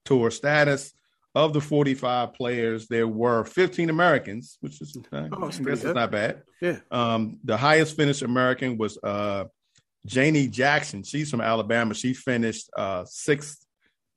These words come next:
Speaker 1: sixth place in the, in the overall status there, and she's twenty-seven from Huntsville, Alabama. This is her
Speaker 2: Hmm.
Speaker 1: second year on tour.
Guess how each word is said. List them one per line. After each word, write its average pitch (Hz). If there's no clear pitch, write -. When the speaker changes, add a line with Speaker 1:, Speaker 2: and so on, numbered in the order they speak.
Speaker 1:
sixth -
place 113
in 101
the, 98
in 101
the 92
overall 101
status 101
there, 92
and 117
she's 123
twenty-seven 143
from 107
Huntsville, 113
Alabama. 117
This 123
is 165
her 220
Speaker 2:
Hmm. 226
Speaker 1:
second 131
year 104
on 90
tour. 95